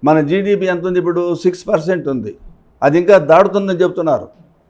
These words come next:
ఒక, ఒక దశలో అది సిక్స్ కాదు, ఎయిట్ పర్సెంట్ దాకా పోతుంది అంటున్నారు గ్రాస్ డొమెస్టిక్ ప్రాజెక్ట్, ఆ, అది ప్రోడక్ట్.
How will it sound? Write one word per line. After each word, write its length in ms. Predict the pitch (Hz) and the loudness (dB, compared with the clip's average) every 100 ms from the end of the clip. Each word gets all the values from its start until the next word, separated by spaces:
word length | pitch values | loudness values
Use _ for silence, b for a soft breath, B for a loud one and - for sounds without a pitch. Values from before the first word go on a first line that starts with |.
| _ _ _ _ _ | _ _ _ _ _
ఒక, 120 | 120 | -2
ఒక 240 | 120 113 117 | 0 0 0
దశలో 480 | 123 139 180 170 | 0 2 2 4
అది 220 | 151 151 117 | 2 0 -4
సిక్స్ 280 | 151 147 | -6 -4
కాదు, 220 | 180 185 175 | 2 2 2
ఎయిట్ 200 | 175 165 | 0 0
పర్సెంట్ 340 | 160 180 170 | -2 -2 0
దాకా 180 | 170 165 | 0 2
పోతుంది 460 | 160 156 156 156 | 0 -2 -4 -4
అంటున్నారు 320 | 156 139 147 135 | -4 -4 -4 -2
గ్రాస్ 280 | 143 151 | 0 0
డొమెస్టిక్ 420 | 139 151 147 151 123 | -2 -6 -6 -10 -4
ప్రాజెక్ట్, 400 | 135 120 - 87 - _ 113 | -4 -4 -10 -18 -20 _ -4
ఆ, 300 | 117 107 107 110 - | -2 -2 -6 -12 -8
అది 260 | 131 123 98 | -6 -4 -6
ప్రోడక్ట్. 480 | - 143 131 - | -2 0 0 -6